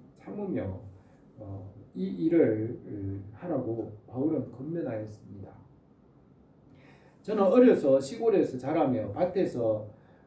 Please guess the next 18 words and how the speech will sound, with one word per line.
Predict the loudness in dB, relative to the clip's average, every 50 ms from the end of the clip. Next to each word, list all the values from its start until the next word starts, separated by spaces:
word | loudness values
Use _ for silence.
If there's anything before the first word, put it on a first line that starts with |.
| _ -20
어, | -18 -14 -12 -10 -8 -6 -6 -6 -6 -8 -10 -16 -20 -20 _ _ -20 -20 -20 -20 -20 -20 _ _ _ -4
밭을 | -2 -2 -2 0 0 0 2 2 2
메고 | 0 0 2 2 2 2 0 -2 -4
풀을 | -6 -2 2 2 2 2 0
뽑으며 | -4 -6 -4 -2 -2 -2 -2 -4 -6 -10 -12 -14
또 | -16 -18
소풀도 | -16 -16 -16 -16 -10 -8 -6 -2 0 0 0 0 0 -2 -4 -6
많이 | -8 -8 -4 -2 -2 -2 -2
베고 | -4 -6 -6 -4 -4 -4 -4 -4 -6 -8 -10
소를 | -10 -6 -2 -2 0 0
먹이며, | 0 0 -2 -2 -2 -6 -6 -6 -8
어, | -10 -10 -12 -14 -16 -18 -20 -20 -20 -20 -20 -20 -20 -20 -20 -20 -20 -18 -12
시골에서 | -8 -2 0 2 4 4 2 2 0 -4
자랐지만 | -6 -4 -4 -2 -2 -2 -4 -6 -10 -12 -10 -12 -12 -14 -14 -16 -20 -20 -20 -20 _ _ _ -20 _ _ _
농사일은 | -4 -2 -2 0 2 4 4 4 6 4 4 2 0
잘 | -4 -6 -6 -6
알지 | -6 -8 -8 -8 -8 -8 -8 -10
못하였습니다. | -12 -12 -12 -14 -14 -12 -10 -10 -10 -10 -10 -14 -18 -18 -18 -16 -16 -16 -16